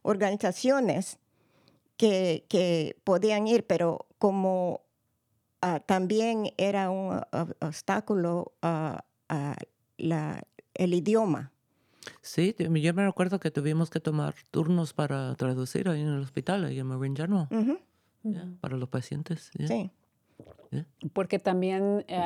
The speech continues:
Speaker 3: aparte de eso, aparte de la, las limitaciones simplemente con el idioma, porque en aquellos tiempos no había personal,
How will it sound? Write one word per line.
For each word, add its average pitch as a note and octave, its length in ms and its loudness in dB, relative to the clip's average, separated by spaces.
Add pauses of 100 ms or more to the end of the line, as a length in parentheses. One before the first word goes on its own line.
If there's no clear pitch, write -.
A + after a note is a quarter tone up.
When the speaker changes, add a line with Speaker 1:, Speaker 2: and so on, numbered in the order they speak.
Speaker 3:
aparte F#3 480 0
de F3 220 4
eso, E3+ 180 -4
aparte F3+ 400 0
de F#3 140 4
la, E3+ 160 4
las E3 360 0
limitaciones F3 800 2
simplemente F3 560 2
con F3 200 4
el E3+ 140 6
idioma, F#3 400 4
porque F3 240 4
en E3 100 2
aquellos F3+ 420 2
tiempos F3+ 380 2
no F3+ 80 4
había F3+ 240 4
personal, F#3 760 2